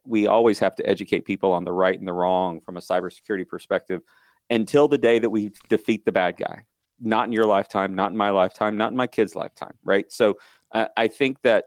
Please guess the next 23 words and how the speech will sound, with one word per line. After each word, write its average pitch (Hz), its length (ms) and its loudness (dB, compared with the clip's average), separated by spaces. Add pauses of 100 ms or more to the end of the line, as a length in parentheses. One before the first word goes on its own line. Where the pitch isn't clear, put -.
(100)
it's - 220 -2
going 120 280 -2
to 117 80 -2
be 110 120 0
a 104 60 0
constant 104 440 -4
conversation, 95 720 -4
and 95 120 -8
it's 90 120 -8
going 107 220 -2
to 101 60 -4
be 95 140 -2
a 92 60 -2
constant, 101 500 -6 (580)
you 113 140 -4
know, 90 220 0 (300)
responding 120 580 0
to 110 140 -4
what 101 160 2
is 98 100 -6
the 95 100 -8
new 92 140 -8
threat. - 380 -4